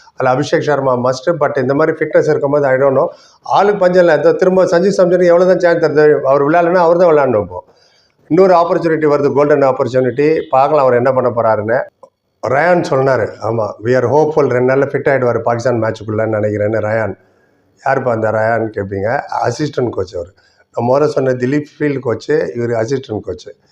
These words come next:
ரைட், இப்போதைக்கு இதான். நீங்க என்ன நினைக்கிறீங்க, ஃபிட் ஆயிடுவாரா என்ன, உங்களோட ஒப்பீனியன் சொல்லுங்க. இல்லைனாலும் நமக்கு ஓகே, தொட்டு வெயிட். கில்ல வேற அவசரப்பட்டு வேணான்ட்டீங்க, கெய்க்வாட் வேற நீங்க எடுக்கல, ஜஸ்வால் இல்ல. இப்போ யார் ஓப்பன் பண்ண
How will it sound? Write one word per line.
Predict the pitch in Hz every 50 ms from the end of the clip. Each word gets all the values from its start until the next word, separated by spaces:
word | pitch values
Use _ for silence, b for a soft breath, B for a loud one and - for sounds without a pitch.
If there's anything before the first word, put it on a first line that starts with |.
| b b b b _ _ _ _ - -
ரைட், | 135 123 107 104 - - - 127
இப்போதைக்கு | 127 127 139 139 143 135 131
இதான். | 127 135 143 139
நீங்க | 143 143 143 139
என்ன | 147 151 143
நினைக்கிறீங்க, | 131 120 123 123 120 131 131 127
ஃபிட் | - 123 - 139
ஆயிடுவாரா | 131 127 117 117 117 117 120 123 131 139 - - - - -
என்ன, | 113 117 120 123 127 131 117
உங்களோட | 113 113 113 113 107
ஒப்பீனியன் | - - 127 117 110
சொல்லுங்க. | 117 113 113 113 120 117
இல்லைனாலும் | 113 120 123 123 123 127 127 127 123
நமக்கு | 120 117 113 110 110 - 113 107
ஓகே, | 110 - - 117 110
தொட்டு | 117 117 123 113
வெயிட். | 117 127 123 120 104 107 120
கில்ல | 127 127 135 131 127
வேற | 131 127 127 123
அவசரப்பட்டு | 123 120 - 123 117 113 117 123 117
வேணான்ட்டீங்க, | 117 117 117 120 120 113 120 117 113 123 120 120 113
கெய்க்வாட் | 120 120 113 120 120 117 113
வேற | 113 113 110 113
நீங்க | 110 110 110 113
எடுக்கல, | 117 110 110 113 113 113 117 117 107 110
ஜஸ்வால் | 113 113 - 135 123 120 117 117 110
இல்ல. | 110 113 117 117 117 117 - b b b b b b b b b b b b b b b b b
இப்போ | b b - 117 110 107
யார் | 120 139 147 147 135
ஓப்பன் | 127 147 135 127 120
பண்ண | 123 120 123